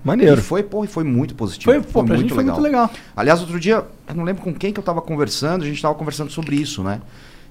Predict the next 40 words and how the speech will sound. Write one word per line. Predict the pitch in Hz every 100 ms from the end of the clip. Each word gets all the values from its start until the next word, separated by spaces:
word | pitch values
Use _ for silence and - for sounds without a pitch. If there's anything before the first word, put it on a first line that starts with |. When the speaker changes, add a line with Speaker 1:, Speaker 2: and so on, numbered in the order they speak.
| -
Speaker 2:
Que | -
o | 147
Flow, | - - 139 160 220 165 80 - - - -
eu | - 165
acho | 175 -
que |
não | 160 175
tem | 165 147
outro. | 117 92 - - - -
Eu | 101
acho | 113
que | 127
não | 127
tem | 127 127
outro | 101 92 92
no |
Brasil. | 90 92 76 64 - - - - - - -
É, | 113 -
foi | - 165 165
o |
único | 127 156 220 202 123 - 87 -
que | 131
se | - 131
propôs | - 139 135 135 151 196 - - - -
a | 104
fazer | - 117 101 123
alguma | 117 117 120
coisa | 120 120 98 101
realmente | 123 139 127 -
plural | - 127 107 95 104 160 - - - - - - -
e | -
que | - 135
é | 151
plural. | 170 113 95 69 - - - - - - - - -
Então, | 113 123
Speaker 1:
É, | 101
isso | -
Speaker 2:
assim, | 113
Speaker 1:
aí | 113 123
é... | 147 135 92